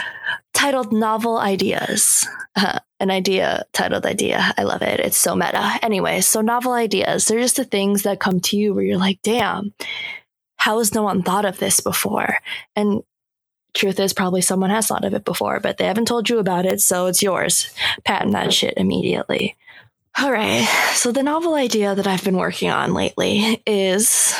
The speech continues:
and bear with me, folks, we remove the concept of, like,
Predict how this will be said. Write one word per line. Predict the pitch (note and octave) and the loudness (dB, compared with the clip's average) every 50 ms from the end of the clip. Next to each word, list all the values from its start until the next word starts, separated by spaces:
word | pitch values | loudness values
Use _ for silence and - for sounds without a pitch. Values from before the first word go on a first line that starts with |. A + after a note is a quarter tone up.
| - - - - | -6 -8 -6 -2
and | G3+ F3+ F3 - | -2 -2 -2 0
bear | - G3 A3 A#3 | -2 0 0 0
with | A3 A3 - - | 0 -2 -2 -2
me, | F#3+ F3 D#3+ | -2 -2 -2
folks, | - - - - - - - - - - - - - - - _ _ _ _ _ _ _ _ _ _ _ _ _ _ _ _ _ _ _ _ _ _ _ - - - - - - _ _ _ _ _ _ _ _ - | 0 -2 0 -2 -2 -4 -2 -2 0 2 2 2 0 -2 -8 _ _ _ _ _ _ _ _ _ _ _ _ _ _ _ _ _ _ _ _ _ _ _ -4 -4 -4 -4 -8 -20 _ _ _ _ _ _ _ _ -2
we | G#3+ A3 G#3+ G#3 G3+ G3+ G3 F#3+ F#3+ G3 G#3 - _ _ _ _ _ _ _ _ _ _ _ _ _ _ _ _ _ _ _ _ _ _ - | 0 2 2 2 2 2 2 2 0 0 -2 -6 _ _ _ _ _ _ _ _ _ _ _ _ _ _ _ _ _ _ _ _ _ _ -4
remove | G3+ G#3 G3+ G3+ G3+ G#3+ A3+ B3 C4+ D4 E4 F4+ F4+ - - - - - - - _ _ _ _ _ - | -2 0 2 2 2 2 2 2 2 2 0 0 0 -2 -2 -2 -2 -4 -6 -10 _ _ _ _ _ -4
the | - G#3+ | -4 -2
concept | G#3 - G3+ G3 G3 G3+ - G#3 G#3 - | 0 0 0 0 0 0 -2 -2 0 -2
of, | F#3+ F3+ | -2 0
like, | G3+ G3+ G3+ - | 0 -2 -4 -6